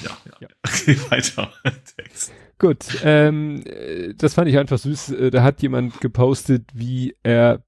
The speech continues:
Speaker 2: Bing ausgetrickst hat.
Speaker 1: Ah, Bing K I,
Speaker 2: Oh,
Speaker 1: ne?
Speaker 2: die Bing, also, ja, die in Bing eingebaute K I.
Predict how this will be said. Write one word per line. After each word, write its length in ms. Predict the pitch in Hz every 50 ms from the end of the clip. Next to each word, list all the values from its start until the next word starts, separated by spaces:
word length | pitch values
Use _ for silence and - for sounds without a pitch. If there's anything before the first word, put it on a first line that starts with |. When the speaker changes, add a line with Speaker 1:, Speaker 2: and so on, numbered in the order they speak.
| _ _
Speaker 2:
Bing 380 | - 139 156 165 156 139 120 - -
ausgetrickst 880 | - 110 110 107 - - - 107 - - - 117 107 - - - -
hat. 260 | 127 165 - - - _ _ _ _ _ _ _ _ _ _ _ _ _ _ _ _ - - -
Speaker 1:
Ah, 180 | 123 123 113 - _ _ -
Bing 140 | 123 120 113
K 100 | - 107 -
I, 200 | - 127 110 -
Speaker 2:
Oh, 60 | 120
Speaker 1:
ne? 220 | 123 139 143 127 - _ _ -
Speaker 2:
die 240 | - 110 107 135 131
Bing, 340 | 110 - 139 160 165 147 -
also, 200 | - 113 143 123 87 _ _ _ _ _ _ _ _ _ _
ja, 200 | - 123 110 101
die 200 | 98 - 123 131
in 140 | 127 120 113
Bing 280 | - 131 135 139 - -
eingebaute 960 | - 117 117 113 110 98 87 110 110 110 107 104 110 107 107 104 107 107 107 -
K 140 | - 113
I. 300 | 110 117 117 127 165 208